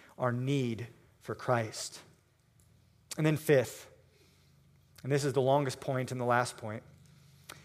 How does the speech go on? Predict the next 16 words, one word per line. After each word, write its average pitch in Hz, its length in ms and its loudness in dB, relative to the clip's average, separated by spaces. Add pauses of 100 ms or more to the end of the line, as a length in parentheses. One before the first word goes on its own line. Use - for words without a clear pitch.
(120)
fifth, 175 380 10
the 156 80 4
law 151 240 10
also 170 420 6
shows 170 460 6
us 123 280 2
how 143 300 4
we 143 240 0
are 117 260 2
to - 200 -8
live. 101 400 -10 (880)
The 147 80 6
law 180 220 10
does 170 520 6
show 165 380 0
us - 340 -4